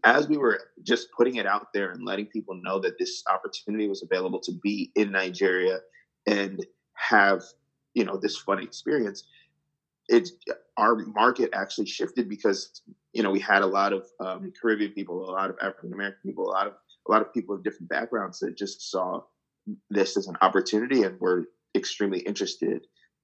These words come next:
And so as we, the opportunity evolved, our target market really shifted to sh-, giving people the opportunity to go back home or to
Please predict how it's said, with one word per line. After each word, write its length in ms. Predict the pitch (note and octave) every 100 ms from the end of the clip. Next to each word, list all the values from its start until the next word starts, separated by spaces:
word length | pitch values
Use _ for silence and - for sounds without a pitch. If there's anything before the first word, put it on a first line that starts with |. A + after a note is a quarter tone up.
| - -
And 140 | G#2+
so 480 | G2 G#2+ G2 G2 F#2 - _ _ _ _
as 300 | G#2+ A2 A#2+
we, 460 | A2+ A#2+ A2+ G#2+ G2 _ _ _ _ _ _ -
the 600 | - G#2 G2+ G2+ G2+ G2 - _ _ _ _ _ _ -
opportunity 720 | A2+ G#2+ - A#2+ C3 A#2+ G#2+
evolved, 760 | A2 F#2+ G2 A2 E3+ D#3+ - - _ _ _ -
our 220 | G2+ G#2
target 360 | - G#2+ G#2+ F#2+ - _ _ _ _ _ _ _ _ -
market 300 | G2+ A2 G#2 -
really 160 | G#2
shifted 400 | G#2 A2+ A2+ G#2 -
to 280 | G#2 F#2 F2 - -
sh-, 200 | - - A#2+
giving 240 | A#2+ B2+
people 420 | - A2+ G2+ G#2 F#2+
the 140 | G2 -
opportunity 460 | - G2+ - G#2+ B2
to 140 | G#2
go 180 | F2+ G#2
back 220 | F#2 F#2+
home 260 | - A2+ B2
or 120 | G2+
to 280 | - F#2+